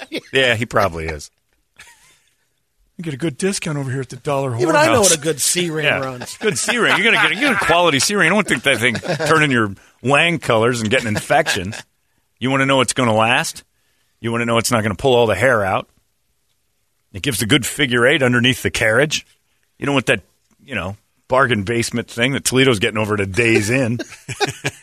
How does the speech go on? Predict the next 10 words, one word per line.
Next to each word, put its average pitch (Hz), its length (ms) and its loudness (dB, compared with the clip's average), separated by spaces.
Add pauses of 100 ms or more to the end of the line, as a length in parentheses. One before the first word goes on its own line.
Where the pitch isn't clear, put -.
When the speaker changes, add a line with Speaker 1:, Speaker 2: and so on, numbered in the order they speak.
(2000)
Speaker 2:
Yeah, 95 80 -4
you 90 40 -2
spend 120 260 -4
some 107 180 -2
hundred 131 240 0
sixty 127 280 -4
bucks, 120 260 -2
you 101 60 -6
might 101 180 -6
get 90 220 -4